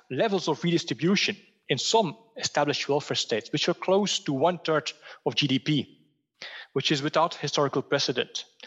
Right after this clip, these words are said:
So in fact, these or, or societies have very strong forms of solidarity. Of course,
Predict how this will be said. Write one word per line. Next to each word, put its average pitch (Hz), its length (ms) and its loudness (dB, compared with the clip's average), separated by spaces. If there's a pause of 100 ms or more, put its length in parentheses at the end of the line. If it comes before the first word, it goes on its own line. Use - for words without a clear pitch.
(220)
So 160 160 0
in 165 80 0
fact, - 520 -2 (240)
these 220 320 2 (420)
or, - 200 -2 (300)
or - 100 -6
societies - 760 0 (280)
have 156 140 -4
very 196 260 0
strong 175 360 -2
forms 156 340 0
of 139 80 -2
solidarity. 127 680 0 (760)
Of - 160 -2
course, - 540 0